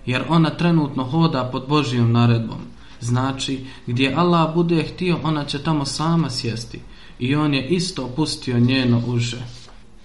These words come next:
Kamila je zakoračila naprijed i prešla malo udaljenosti. Kada je stigla do mjesta na kojem su kasnije sagrađena poslanikova džamija i njegove odaje,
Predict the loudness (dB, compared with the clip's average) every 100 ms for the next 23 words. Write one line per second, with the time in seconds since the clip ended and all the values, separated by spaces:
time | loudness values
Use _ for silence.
0 | -20 -20 -20 -20 -20 -18 -18 -20 -20 -20
1 | -20 -20 -20 -20 -20 -20 -20 -20 -20 -20
2 | -18 -16 -4 2 2 4 2 0 -2 2
3 | 2 2 2 2 4 2 2 0 0 0
4 | 0 0 2 2 2 2 2 2 2 2
5 | 0 -4 -6 -4 -4 -2 -2 0 0 2
6 | 2 0 -2 -8 -8 -14 -18 -10 -2 -2
7 | -2 -4 -4 -6 -6 -4 -4 -4 -6 -6
8 | -4 -2 -2 -4 -6 -8 -4 -2 -2 -2
9 | -4 -2 -2 -2 0 0 -2 -2 -2 0
10 | -2 0 0 -2 -2